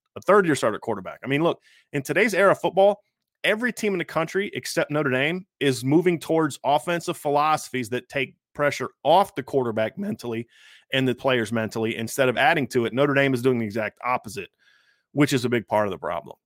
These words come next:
Chamjo asked, "Does adding Diggs and Estime," those are the twenty twenty, uh, recruits, or twenty twenty-one recruits that Notre Dame signed, Logan Diggs and, and Audric Estime,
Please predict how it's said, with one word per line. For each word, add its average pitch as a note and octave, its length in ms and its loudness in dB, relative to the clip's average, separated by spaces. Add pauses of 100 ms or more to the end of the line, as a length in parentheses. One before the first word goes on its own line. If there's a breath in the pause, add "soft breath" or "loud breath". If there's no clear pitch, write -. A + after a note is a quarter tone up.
(1200)
Chamjo F3+ 420 6
asked, C#3+ 320 2
"Does C3 200 0
adding F#3 340 2
Diggs D3+ 420 -2 (180)
and C#3+ 200 -4
Estime," A#2+ 680 -4 (100)
those C3+ 200 -2
are C#3+ 40 -6
the C3+ 100 -4
twenty C#3 340 -4
twenty, B2 480 -4 (140)
uh, A2+ 280 -2
recruits, A#2+ 640 -4
or B2 120 -4
twenty D3+ 220 -2
twenty-one C#3+ 360 2
recruits C3 300 2
that A#2 80 -6
Notre B2 180 0
Dame B2 200 -2
signed, A2 340 -2
Logan B2 240 -2
Diggs A#2 320 -4
and, A2+ 160 -4
and A2+ 120 -8
Audric B2 360 0
Estime, G#2+ 480 -6